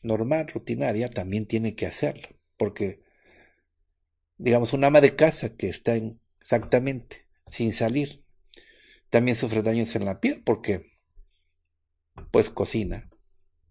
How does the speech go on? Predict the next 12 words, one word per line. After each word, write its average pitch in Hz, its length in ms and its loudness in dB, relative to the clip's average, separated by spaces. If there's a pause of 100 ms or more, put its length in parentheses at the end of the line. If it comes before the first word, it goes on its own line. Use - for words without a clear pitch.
(1080)
El 101 180 2
gas 110 300 0
de 104 100 0
la - 80 -8
estufa, - 540 -10 (2000)
pues, - 180 -6
también 98 300 -6
le 92 80 -8
está 98 200 -6
dañando 92 380 -8
la 82 220 -14
piel - 280 -10